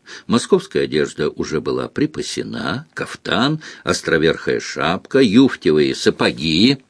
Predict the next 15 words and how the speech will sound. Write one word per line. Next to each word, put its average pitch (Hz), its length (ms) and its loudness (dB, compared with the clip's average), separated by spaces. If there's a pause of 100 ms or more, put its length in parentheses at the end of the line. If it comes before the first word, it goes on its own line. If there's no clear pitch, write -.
(680)
Скоро, 185 1000 4
месяца 95 760 -2
через 73 320 -4
два-три, 143 600 -2 (560)
пора 85 300 0
будет 69 320 -4
бороду 76 640 -2 (120)
отпускать. - 840 -10 (1040)
А 101 240 2
главный 131 720 4
пункт 139 480 -2
диспозиции 131 720 -2
состоял 117 460 0
в - 80 -10
том, 220 320 4